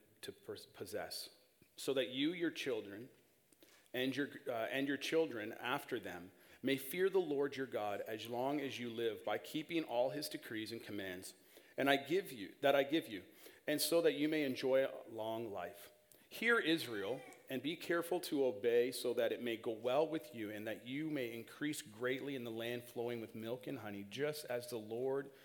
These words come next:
the God of your ancestors, promised you. Hear, O Israel, the Lord your God, the Lord is one. Love the Lord your God with all your heart, with all your soul, with all your strength.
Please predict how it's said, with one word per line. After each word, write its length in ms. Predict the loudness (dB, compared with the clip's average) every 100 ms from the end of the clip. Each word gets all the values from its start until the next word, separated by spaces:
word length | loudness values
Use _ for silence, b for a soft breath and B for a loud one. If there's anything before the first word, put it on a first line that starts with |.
| B B
the 80 | -8
God 380 | -4 0 0 0
of 200 | -2 -2
your 140 | -4
ancestors, 580 | -4 -6 -6 -6 -4 -6
promised 540 | -6 -2 0 0 -6 -10
you. 120 | -14 -16 _ B B B B B
Hear, 300 | 0 6 6
O 100 | 6
Israel, 380 | 2 -2 -8 -8 -16 -6
the 80 | -4
Lord 360 | 2 2 2
your 140 | 0 -4
God, 380 | -6 -6 -8 -14 -20 _ -20 -20 _
the 100 | -6
Lord 440 | -4 0 4 6 4
is 260 | -2 -8
one. 280 | -6 -8 -8 -12 -20 b b b
Love 360 | 2 4 4 2
the 60 |
Lord 380 | 0 0 0 0
your 120 | -4 -6
God 320 | -4 -4 -4
with 140 | -6 0
all 220 | 2 2
your 140 | 0
heart, 360 | -4 -2 -2 -4 -10 -14
with 140 | -6
all 220 | 0 2
your 160 | 2 -2
soul, 340 | 0 0 0
with 140 | -2 -4
all 180 | 0 2
your 160 | 2 -4
strength. 380 | -6 -6 -6